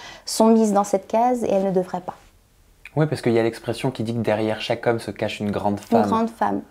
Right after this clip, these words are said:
Speaker 2: Qu'est-ce
Speaker 1: c'est
Speaker 2: que
Speaker 1: ça.
Speaker 2: tu penses, toi, de cette expression ?
Speaker 1: Moi, je pense que c'est, c'est réel. Euh, c'est réel parce que, par exemple, il y a des wags, on peut dire des wags, euh,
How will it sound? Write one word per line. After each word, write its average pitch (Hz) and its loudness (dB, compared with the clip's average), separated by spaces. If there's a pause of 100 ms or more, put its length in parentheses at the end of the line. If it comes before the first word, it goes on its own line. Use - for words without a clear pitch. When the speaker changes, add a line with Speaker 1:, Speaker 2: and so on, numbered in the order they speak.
(120)
Speaker 2:
Qu'est-ce 220 -2
Speaker 1:
c'est 165 4
Speaker 2:
que - -2
Speaker 1:
ça. - -6
Speaker 2:
tu 139 0
penses, 113 -2
toi, 107 -4
de - -18
cette 101 -6
expression ? - -8 (240)
Speaker 1:
Moi, 285 10
je - -6
pense 381 6
que 294 6
c'est, 254 4
c'est 233 2
réel. 220 2 (340)
Euh, 214 6
c'est 226 0
réel 233 2
parce 226 -4
que, - -2 (460)
par 247 8
exemple, 320 8
il - 8
y - 8
a 220 6
des 208 6
wags, 202 8 (160)
on 208 0
peut 226 4
dire 214 2
des 196 4
wags, 226 4 (200)
euh, 196 2